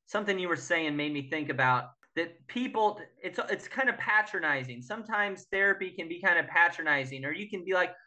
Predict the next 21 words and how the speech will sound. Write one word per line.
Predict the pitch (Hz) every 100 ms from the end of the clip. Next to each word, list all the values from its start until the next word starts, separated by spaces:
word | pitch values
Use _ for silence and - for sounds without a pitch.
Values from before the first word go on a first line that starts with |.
| _ -
"Oh | 403
yeah, | 427 453 -
that's | 453 349
a |
great | 185 226 247
idea," | 262 247 285 302 269 180 147 143 _ _
but | 196
you | 208 208
really | 254 208
don't | 160 190 208
like | 151 320 -
it. | 254 262 202
Even | 226 277 311
if | 269 -
kids | - 240 226 208
have | 196 196
ideas | 185 185 190 180 135
that | 139 -
I | 151 196 - - -
personally | 196 196 208 202 196 196 190
don't | 170 175 202 208